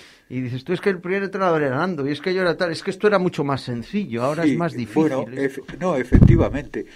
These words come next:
Speaker 2: Mira, antes, a-, además se partía de una base, te estoy hablando, eh,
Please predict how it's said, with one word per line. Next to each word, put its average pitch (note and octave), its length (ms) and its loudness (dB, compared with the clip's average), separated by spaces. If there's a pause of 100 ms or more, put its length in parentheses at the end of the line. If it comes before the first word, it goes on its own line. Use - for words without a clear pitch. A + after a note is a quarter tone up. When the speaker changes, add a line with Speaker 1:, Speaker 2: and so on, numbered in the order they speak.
(240)
Speaker 2:
Mira, C#3 220 -2
antes, F#3 400 -2 (460)
a-, B2+ 240 -6
además D#3 320 0
se G3 80 0
partía C#3 420 0
de B2 80 -2
una G#2+ 160 -4
base, A#2+ 340 -4
te - 140 -12
estoy B2 220 -2
hablando, C3+ 500 -2 (400)
eh, G2+ 440 -14